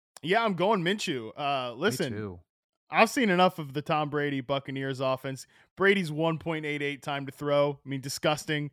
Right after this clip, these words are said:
Speaker 1: Uh, do you see
Speaker 2: Disgusting.
Speaker 1: the video that, uh, <laughs> the N F L account put out? I think it was, like, a Hard Knocks preview of Jalen, of J J Watt, um, saying, like, "This guy's getting the ball so fast, I can't even,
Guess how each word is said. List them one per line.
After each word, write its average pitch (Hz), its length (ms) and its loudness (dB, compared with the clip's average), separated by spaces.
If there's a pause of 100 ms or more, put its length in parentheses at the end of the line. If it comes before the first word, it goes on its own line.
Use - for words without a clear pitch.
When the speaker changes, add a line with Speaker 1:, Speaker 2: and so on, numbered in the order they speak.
(260)
Speaker 1:
Uh, 131 300 2
do 143 160 -4
you 185 60 2
see 226 120 4
Speaker 2:
Disgusting. - 20 6
Speaker 1:
the 196 80 8
video 180 420 8
that, 170 200 6
uh, 151 260 6 (220)
<laughs> - 220 -20
the 160 120 2
N 170 60 6
F 170 120 -2
L 170 220 6 (180)
account 180 520 0
put 180 160 0
out? 175 240 6
I 160 80 0
think 151 120 -4
it 151 40 -2
was, 143 100 -2
like, 135 100 -8
a 127 60 -4
Hard 143 260 0
Knocks 151 220 -4
preview 156 340 -2
of 131 100 -6
Jalen, 147 380 0
of 135 220 0
J 147 180 0
J 143 140 0
Watt, 139 380 2 (360)
um, 131 400 4
saying, 156 260 2
like, 139 160 -2
"This 202 160 0
guy's 190 200 4
getting 202 120 2
the 190 60 2
ball 185 180 4
so 180 180 0
fast, 196 340 2
I 170 40 -2
can't 185 200 -2
even, 170 200 -2